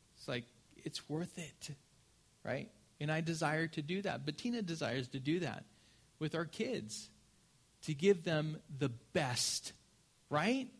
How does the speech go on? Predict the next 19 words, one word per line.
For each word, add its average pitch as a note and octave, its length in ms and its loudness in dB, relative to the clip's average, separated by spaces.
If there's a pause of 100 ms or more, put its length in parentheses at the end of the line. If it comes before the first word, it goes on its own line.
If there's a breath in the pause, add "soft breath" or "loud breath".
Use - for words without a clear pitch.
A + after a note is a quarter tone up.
(1300)
Well, - 140 -20 (1700)
we C#3 120 -4
fall A#2 320 -6
way, B2+ 380 0
way, A2 300 0
way G2+ 220 -2
short - 500 -8 (2500)
of A2 140 -2
how A2+ 260 0
it A2+ 80 0
is A2 160 0
that F#2+ 180 -4
God G2+ 220 -2
wants F#2+ 300 -6
to G#2 80 -4
give F#2+ 200 -4
us F2 160 -6
good G2+ 220 -8
gifts. - 500 -8